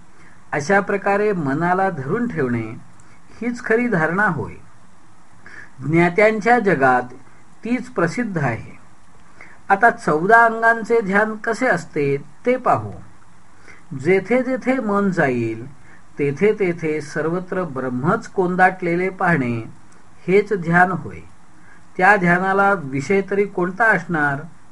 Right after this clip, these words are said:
मनामध्ये निरालंबाचा ध्यास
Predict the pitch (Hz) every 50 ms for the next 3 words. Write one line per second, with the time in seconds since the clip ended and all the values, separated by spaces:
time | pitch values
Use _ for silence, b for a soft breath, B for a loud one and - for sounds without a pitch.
0 | - b b b b b b b b b 139 139 147 160 185 208 214 214 214 196
1 | 175 165 190 202 202 214 190 147 131 139 156 170 196 202 196 202 196 196 190 196
2 | 190 190 190 196 196 196 190 156 120 123 127 127 127 131 135 -